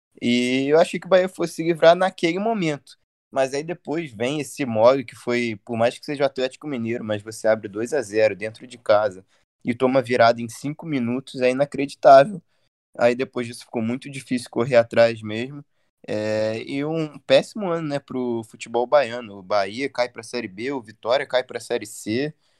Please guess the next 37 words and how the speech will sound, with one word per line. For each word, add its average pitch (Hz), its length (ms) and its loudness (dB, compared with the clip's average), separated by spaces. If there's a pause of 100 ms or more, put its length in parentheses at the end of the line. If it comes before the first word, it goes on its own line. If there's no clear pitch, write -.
(340)
Enfim, 127 480 -2 (240)
tudo 151 340 2
deu 135 220 4
errado 123 420 8 (240)
na, 107 460 -4
naquela 107 440 -2
área 107 220 0
lá. 110 300 0 (360)
E 160 120 -8
falando 185 400 -2
do 170 80 -4
Grêmio, 180 400 -6
cara, 110 420 0 (340)
vocês 185 340 -10
ainda 185 180 -2
tavam 151 300 0
com - 100 -20
uma 139 160 -4
vibe 123 320 -4
meio 123 320 -10
Cruzeiro, 123 640 -6
por, - 260 -20
por 127 140 -12
mais 127 200 2
que - 60 -20
sejam 139 220 -8
situações 127 480 -8
completamente 135 720 -6
diferentes, 123 560 -8
tá? 110 100 -2
Os 107 140 -6
motivos 113 560 -10
da 101 140 0
queda, 110 440 2
como 117 360 -4
se 110 160 -16
desenvolveu. 104 720 -6